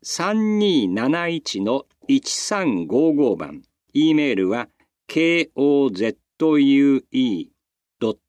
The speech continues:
トケー、数字で零三零五アットマークジーエムエーアイエルドットシーオーエムです。会員募集。ララバイ合唱サークル。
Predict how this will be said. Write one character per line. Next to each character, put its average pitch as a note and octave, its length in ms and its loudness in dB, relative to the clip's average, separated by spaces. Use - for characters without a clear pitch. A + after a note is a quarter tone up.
ト C3 200 -2
ケ D#3 400 -2
ー、 - 260 -20
数 D3 240 2
字 B2+ 140 -2
で B2 200 -2
零 E3 420 0
三 D#3 500 -4
零 D3+ 440 0
五 A#2 380 -2
ア A#2 60 -6
ッ A#2 120 -8
ト C#3 100 -2
マ C3 160 0
ー F2 60 -10
ク - 260 -12
ジ D#3+ 480 0
ー C#3+ 60 -4
エ D#3 80 -2
ム D#3 280 0
エ C3+ 80 -6
ー - 100 -8
ア C3+ 220 -4
イ D#3 160 2
エ D3+ 120 0
ル F2+ 160 -4
ド F2+ 140 -6
ッ E2+ 60 -12
ト D#3 220 -2
シ G#2+ 400 -6
ー F#2+ 40 -12
オ F#2 160 -10
ー - 140 -12
エ F#2+ 40 -6
ム D#2+ 100 -10
で - 120 -20
す。 - 220 -16
会 G3 260 -2
員 G#3+ 240 -2
募 C3+ 140 0
集。 F2+ 480 -4
ラ A#2+ 160 -6
ラ G#3 160 -2
バ G#3 140 -2
イ D#3 120 -2
合 B2 160 -4
唱 G3 460 -4
サ C#3+ 220 -6
ー G2 60 -8
ク - 200 -12
ル。 - 180 -10